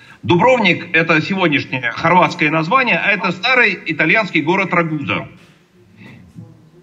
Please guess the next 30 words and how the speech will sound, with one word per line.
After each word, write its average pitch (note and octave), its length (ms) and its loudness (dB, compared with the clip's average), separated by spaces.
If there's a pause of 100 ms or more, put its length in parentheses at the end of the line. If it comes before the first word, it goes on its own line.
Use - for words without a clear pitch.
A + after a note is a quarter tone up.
(160)
Так E3 160 -2
вот, - 480 -2
когда D#3+ 280 2
я, G3 360 2
и D#3+ 120 2
там A#3 340 0 (200)
при F3 120 2
входе G3 340 -2
в D#3 60 -8
город, A#3+ 320 2 (420)
те, E3 100 0
кто E3 180 -2
там D#3+ 180 2
бывал, F3 260 2
знают, D3 340 0 (380)
когда D3+ 240 0
входишь G3 340 -2
в D#3+ 40 -4
город, A#3+ 260 0
в - 60 -16
крепостные D#3+ 480 -2
стены, A#2+ 360 -6
то C#3 120 -6
с - 120 -12
левой F#3+ 200 2
стороны G#3 500 0 (400)
стоит F3+ 340 -2
замечательный E3+ 720 0
ректорский F3+ 500 -2
дворец. D#3 500 -4